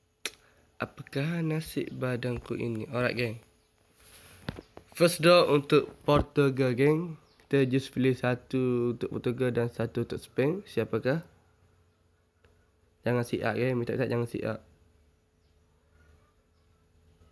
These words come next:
Kita mendapatkan Pepe. Alright, geng.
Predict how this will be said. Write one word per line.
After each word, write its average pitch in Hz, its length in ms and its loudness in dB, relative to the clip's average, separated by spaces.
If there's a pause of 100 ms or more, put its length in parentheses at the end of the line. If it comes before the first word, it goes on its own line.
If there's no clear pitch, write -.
(1120)
Kita 131 240 -2
mendapatkan 127 560 0 (320)
Pepe. 113 1040 4
Alright, 107 480 -2
geng. 110 560 -6